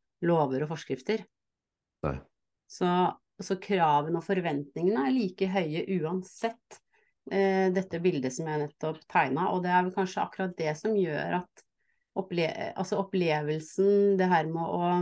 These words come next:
Speaker 1: ha viklet seg inn i noe,
Speaker 2: Mm.
Speaker 1: er så, er så, så tight da, at man ikke kommer seg ut av det. Jeg har, er hos ledere som forteller meg at, eh, jeg er så sliten at jeg klarer, eh,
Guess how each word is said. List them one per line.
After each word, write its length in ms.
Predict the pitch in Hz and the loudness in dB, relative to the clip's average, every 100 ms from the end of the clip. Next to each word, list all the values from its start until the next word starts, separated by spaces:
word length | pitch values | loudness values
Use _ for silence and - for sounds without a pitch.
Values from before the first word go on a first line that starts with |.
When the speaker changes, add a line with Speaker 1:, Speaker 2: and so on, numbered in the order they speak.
| 180 175 _ | 0 -2 _
Speaker 1:
ha 100 | 196 | 2
viklet 360 | 202 202 156 156 | 2 2 -2 0
seg 160 | 185 165 | -2 -2
inn 100 | 160 | -2
i 100 | 160 | 0
noe, 240 | 165 175 247 - _ _ - | 2 2 2 -2 _ _ -2
Speaker 2:
Mm. 140 | 95 135 | 0 2
Speaker 1:
er 240 | 175 180 | 2 0
så, 300 | 185 - 175 170 170 170 175 175 175 _ _ _ _ _ _ _ _ _ - | -2 -4 -2 0 0 0 0 -2 -6 _ _ _ _ _ _ _ _ _ -2
er 80 | 180 | 0
så, 140 | 208 202 | 2 2
så 140 | 180 190 185 | 2 -2 0
tight 380 | - 208 262 - | 4 4 4 2
da, 60 | 185 - | 0 -2
at 140 | 185 - | -4 2
man 140 | 185 | 4
ikke 160 | 185 185 - | 4 0 -4
kommer 260 | 151 156 | -2 -2
seg 460 | 185 180 180 175 - | 2 4 4 0 -2
ut 140 | 143 143 | -4 -2
av 60 | |
det. 60 | 175 202 | -2 0
Jeg 160 | 190 196 | 0 2
har, 240 | 185 190 175 - | 2 0 -6 -12
er 320 | - 175 180 | -2 0 0
hos 140 | 180 | -2
ledere 640 | 175 196 185 143 131 147 190 214 | 2 4 4 2 0 -2 -2 0
som 300 | 196 196 196 190 _ _ _ - | 2 4 2 -2 _ _ _ -6
forteller 400 | 202 - 165 143 | -4 0 0 0
meg 240 | 143 147 156 170 | 2 2 2 0
at, 260 | - _ 170 | -2 _ -2
eh, 300 | 175 170 - | 0 0 0
jeg 80 | 180 | 2
er 160 | 165 | 2
så 140 | 156 - | 0 -10
sliten 640 | - 214 165 143 - 202 | -6 -4 -4 -8 -4 -4
at 160 | - 180 | -2 -4
jeg 140 | 180 | -4
klarer, 640 | - 185 143 131 165 170 170 | -2 0 2 0 -2 -2 -2
eh, 240 | 170 170 | 0 0